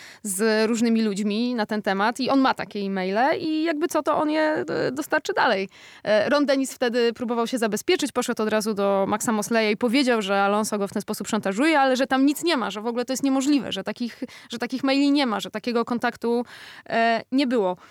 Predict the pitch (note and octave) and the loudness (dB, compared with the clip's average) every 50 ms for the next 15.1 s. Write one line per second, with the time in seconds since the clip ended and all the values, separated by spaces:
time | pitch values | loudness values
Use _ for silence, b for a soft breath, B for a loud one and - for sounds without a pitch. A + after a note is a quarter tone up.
0 | B B B B B C#4+ D4+ E4+ F#4+ F#4+ F#4 F#4 F4+ E4+ F4 - - C#4 C4+ C4 | B B B B B -2 0 2 4 4 4 4 4 2 0 -2 0 0 0 0
1 | B3+ B3+ - B3 - C3+ B3+ A#3+ - C#4+ - - B3+ A#3 - A#3 A3 G#3+ G3 G3 | 0 -2 -4 -6 -6 -8 -8 -4 -2 -2 0 0 0 0 0 0 0 2 2 2
2 | G3 G#3 A3+ A3+ A#3 A#3+ A#3+ G3+ G3+ F#3 - A3 - - - A#3+ A#3+ A#3 A3+ A3+ | 2 2 2 2 0 -2 -4 -6 -8 -10 -10 -12 -8 -4 -2 0 2 2 2 2
3 | A3 G#3+ G3+ G3 G3 F#3+ F#3 - - - - G3 G3 F#3 F3+ F#3 F3+ - A3 G3+ | 0 0 0 0 -2 -4 -4 -8 -10 -6 -2 0 0 0 0 -2 -2 -2 -2 -2
4 | G3+ F#3+ - - - G3+ F#3+ F#3+ F#3 F#3 G3 - - - - - F#3+ F#3 F3+ F3+ | -2 -2 -4 -6 -4 -2 -2 0 0 -2 -4 -4 -8 -8 -6 -4 -4 -4 -2 -2
5 | F3+ F3 F3 F3 F3 F3 - - - - - A#3 - - A3+ G3 G3 - G3+ F#3+ | -2 -2 -4 -4 -4 -6 -8 -10 -10 -8 -8 -6 -4 -4 -4 -6 -4 -6 -4 -4
6 | G3+ F#3 - G#3 G3+ G3+ G3+ G3+ G#3 A3 G#3+ G3+ - B3 B3+ C4 A#3+ A3+ G#3+ G3+ | -4 -4 -4 -4 -4 -4 -4 -2 -2 -4 -4 -4 -2 -2 0 0 0 -2 -2 -2
7 | G3 F#3+ - - F#3 F3 F3+ F3+ F3+ F3 F3 F3+ F#3 A#3+ C#4 C4 B3 A3 G#3 F3 | -2 -2 -2 -4 -4 -2 -2 -2 -2 0 0 2 2 0 0 0 0 -2 -2 -4
8 | F#3+ F#3+ - - F#3+ F#3+ F#3 F#3 F#3+ - - - - D3+ - - F3 - A3+ G#3 | -4 -6 -6 -6 -4 -4 -4 -4 -6 -8 -8 -8 -8 -6 -6 -6 -4 -4 -2 0
9 | A3+ A#3 A3+ G#3+ G3+ F#3+ F#3+ G3 G#3+ B3 B3+ - C4+ A#3+ A#3+ A#3 _ _ _ _ | 0 0 2 2 2 2 2 2 2 2 0 0 0 0 0 -2 _ _ _ _
10 | _ _ _ _ _ _ _ _ _ _ _ - - - C4 A3+ C4 C4 C4+ B3 | _ _ _ _ _ _ _ _ _ _ _ -12 -6 -2 0 2 2 2 2 2
11 | A#3 B3+ B3 A#3+ A#3 A#3+ B3 B B B B B B B - - B3 B3 - - | 2 2 2 2 2 0 0 B B B B B B B -6 -2 -2 -2 -2 -2
12 | - C4+ B3 B3 A#3 A#3+ A#3 A#3 A#3+ A#3 - - - - - G#3+ G#3+ G#3 G#3 G#3 | 0 0 0 2 2 0 0 2 2 0 0 -2 -4 -2 0 2 2 2 2 0
13 | - - A3 G#3+ G#3+ G#3 G3+ - - - A3+ - - - - - - - G#3+ G3+ | 0 -2 -4 -4 -2 -4 -4 -6 -8 -10 -14 -18 -18 -20 -18 -10 -6 -4 -2 0
14 | G#3 G3 G3 G3 - - G3+ F3 G3 F#3 F#3 F#3 - - G3+ G3 F#3 F#3+ F#3 F3+ | 0 0 0 -2 -2 -4 -4 -2 -2 -2 -2 -2 -4 -4 -4 -4 -2 -4 -6 -6
15 | - | -8